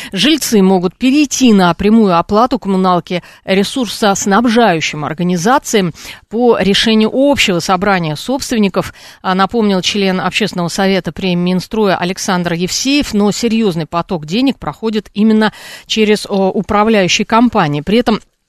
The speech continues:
спецсчета не решат проблему неплательщиков,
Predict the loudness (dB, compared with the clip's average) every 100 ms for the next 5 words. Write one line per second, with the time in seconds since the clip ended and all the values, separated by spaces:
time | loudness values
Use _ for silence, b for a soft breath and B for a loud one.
0 | _ _ _ -10 -2 0 0 -4 0 2
1 | 4 4 4 4 0 2 0 0 -6 -2
2 | -2 -2 0 -2 -2 -4 -4 -2 0 0
3 | 0 -2